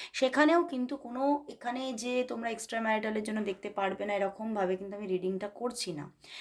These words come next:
রিডিংটা সবার জন্য। তোমরা, আহ, নিজের ম্যারেজ লাইফ নিয়ে, নিজের, আহ, হাজব্যান্ড বা, আহ, আপ-, তোমার ওয়াইফকে নিয়েও দেখতে পারো, বা তুমি ম্যারিড হয়েও যদি তোমার অন্য কারোর প্রতি কোনো ফিলিংস থাকে বা কোনো রিলেশনশিপ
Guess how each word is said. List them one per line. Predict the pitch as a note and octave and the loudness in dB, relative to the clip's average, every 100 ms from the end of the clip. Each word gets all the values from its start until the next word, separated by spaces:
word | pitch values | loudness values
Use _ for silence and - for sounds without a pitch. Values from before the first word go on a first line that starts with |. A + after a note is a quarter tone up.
| - - | -16 -6
রিডিংটা | A3 B3 C#4 C#4+ D4+ | -2 4 4 4 4
সবার | - - G#3+ A#3+ B3+ | 2 4 4 8 8
জন্য। | B3 A3 G#3+ A3+ D4+ - - - - | 6 -4 -2 -2 -6 -14 -20 -18 -6
তোমরা, | G#3+ A#3 B3 C4 B3+ - | -4 2 4 4 2 -8
আহ, | F4 - G3 F#3+ | -10 -4 0 0
নিজের | G3+ G3+ A#3+ A3+ | -2 -2 -2 0
ম্যারেজ | G#3 G3 G#3+ G#3+ | 4 4 4 0
লাইফ | A#3 A#3+ B3 - | -2 -4 -6 -8
নিয়ে, | A#3 A#3 A#3 | -8 -6 -4
নিজের, | G3+ F#3 A3 A3 | -4 0 0 0
আহ, | - - G3 F#3 F#3 F3 E3+ | -6 -4 0 2 2 2 0
হাজব্যান্ড | E3+ F3+ G3 A3+ A3 | -2 -4 -4 -4 0
বা, | A3+ A3+ A#3 - - | 2 2 0 -8 -10
আহ, | F3 F3 E3+ | -4 -4 -2
আপ-, | E3+ - - - | -6 -6 -14 -6
তোমার | F#3+ G#3 G#3+ - - - F3+ | 0 2 2 -2 -18 -16 2
ওয়াইফকে | F#3 F3+ - A#3+ | 4 4 2 0
নিয়েও | B3 C4 B3+ | 0 0 -2
দেখতে | A#3+ - | -4 -6
পারো, | A#3 A3+ A#3+ | -8 -6 -4
বা | G3 G3 A3 | 0 0 0
তুমি | A3+ A#3+ | -4 -6
ম্যারিড | A3 F#3 F#3 G#3+ | 0 2 2 2
হয়েও | G3+ F#3 G3 A#3 B3+ | 0 2 6 6 4
যদি | A3+ G#3 G#3+ - - - - | 0 -2 -6 -10 -20 -20 -10
তোমার | G#3+ A3 A#3+ - | -6 -2 -4 -4
অন্য | G#3+ A#3+ B3+ | -2 0 2
কারোর | A#3+ B3+ C4+ | 6 6 6
প্রতি | C4+ B3+ B3+ | 4 0 -2
কোনো | A#3 A3+ | -4 -6
ফিলিংস | - A3+ A3+ A3 - | -6 -6 -6 -4 -4
থাকে | G#3+ A3 G3 | -4 -4 2
বা | G#3 A3 | 4 4
কোনো | A3+ A3+ | 0 -2
রিলেশনশিপ | G3+ G3 A#3 C4 A#3+ A3+ | 0 2 2 2 0 -2